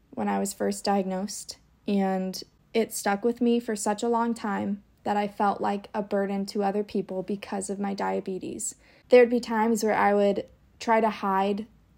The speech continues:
my diabetes from people. I would go to the bathroom to take my shots. And ultimately, if they have an issue with it,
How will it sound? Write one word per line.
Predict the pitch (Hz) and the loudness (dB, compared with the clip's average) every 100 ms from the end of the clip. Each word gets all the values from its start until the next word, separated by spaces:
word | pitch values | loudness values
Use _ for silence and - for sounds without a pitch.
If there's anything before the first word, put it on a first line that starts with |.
| _ _ | _ _
my | 208 202 | -2 0
diabetes | 202 196 196 190 185 196 | 2 2 2 -2 -2 -4
from | - 196 | -4 -6
people. | 208 196 196 190 - | -4 -4 -2 0 0
I | 190 | -2
would | 190 - _ _ | -2 -6 _ _
go | - 233 | 6 8
to | 233 | 8
the | 233 | 4
bathroom | 202 202 196 220 208 | 6 4 2 -2 -4
to | 208 | -2
take | 226 202 | -4 -2
my | 208 | -2
shots. | 196 202 185 185 190 - - - - - - - _ _ - - | -2 0 0 0 -4 -8 -8 -12 -20 -20 -20 -20 _ _ -10 0
And | 220 208 202 196 - - - | 2 4 2 0 -2 -8 4
ultimately, | 233 226 240 247 254 262 269 277 - | 6 6 4 2 2 2 0 -2 -2
if | 240 226 233 | 0 2 2
they | 202 | 2
have | 202 214 | 2 0
an | 214 | 0
issue | 208 202 - 214 | -2 -4 -2 -2
with | 220 214 | -2 -2
it, | 262 269 | 0 -2